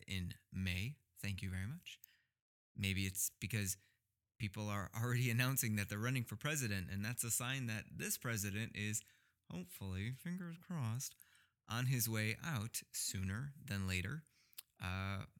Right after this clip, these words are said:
maybe it's because I've been doing all this yoga lately to help with my bad back. I don't know, maybe the meditative workouts have bolstered my optimism for twenty nineteen.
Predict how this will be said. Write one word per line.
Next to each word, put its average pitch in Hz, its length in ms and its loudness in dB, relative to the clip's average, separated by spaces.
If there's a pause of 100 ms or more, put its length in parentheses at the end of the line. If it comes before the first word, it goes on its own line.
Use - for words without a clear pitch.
(200)
maybe 135 400 -4
it's 151 160 -2
because 131 240 0
I've 127 120 0
been 113 100 2
doing 127 200 4
all 123 120 4
this 104 220 0
yoga 95 500 0 (600)
lately 92 480 -2
to - 80 -2
help 101 240 -2
with 98 180 -4
my 95 140 -2
bad 90 300 -2
back. 107 420 -2 (920)
I 101 60 0
don't 98 140 2
know, 95 60 2
maybe 101 240 2
the 104 100 2
meditative 101 480 2
workouts 90 460 -2
have 90 180 -6 (100)
bolstered 95 440 -2
my 90 240 0
optimism 87 480 -2
for - 100 -8
twenty 87 280 -2
nineteen. 82 520 -6